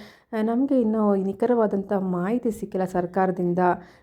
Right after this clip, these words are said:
ವಿಧವಾ ವೇತನವನ್ನು ನಾವು ಜಾಸ್ತಿ ಮಾಡ್ತೀವಿ ಅಂತ ಒಂದು ಹೇಳಿದ್ರು. So ಅದು, ಅದಷ್ಟೇ ನಮಗೆ ಮಾಹಿತಿ ಸಿಕ್ಕಿರೋದ್ರಿಂದ ಬೇರೆ ಯಾವುದೇ ಒಂದು ಪಿಂಚಣಿ ಡಬಲ್ ಮಾಡುವ ಒಂದು ಮಾಹಿತಿ ನಿಖರವಾಗಿ ಸಿಕ್ಕಿಲ್ಲ. ಅದಕ್ಕೆ ಸರ್ಕಾರದಿಂದ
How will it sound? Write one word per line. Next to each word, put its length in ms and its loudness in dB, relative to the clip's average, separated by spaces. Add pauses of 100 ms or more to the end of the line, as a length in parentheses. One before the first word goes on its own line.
ವಿಧವಾ 400 2
ವೇತನವನ್ನು 760 0
ನಾವು 260 -2
ಜಾಸ್ತಿ 460 -4
ಮಾಡ್ತೀವಿ 560 0
ಅಂತ 200 -2 (100)
ಒಂದು 260 0
ಹೇಳಿದ್ರು. 600 0 (600)
So 100 2
ಅದು, 180 4
ಅದಷ್ಟೇ 580 -2
ನಮಗೆ 340 2
ಮಾಹಿತಿ 340 -2
ಸಿಕ್ಕಿರೋದ್ರಿಂದ 500 -4
ಬೇರೆ 320 2
ಯಾವುದೇ 340 2
ಒಂದು 300 -2
ಪಿಂಚಣಿ 440 -4
ಡಬಲ್ 340 0
ಮಾಡುವ 440 2
ಒಂದು 240 0
ಮಾಹಿತಿ 360 0
ನಿಖರವಾಗಿ 500 -2
ಸಿಕ್ಕಿಲ್ಲ. 380 -4
ಅದಕ್ಕೆ 340 0 (560)
ಸರ್ಕಾರದಿಂದ 500 4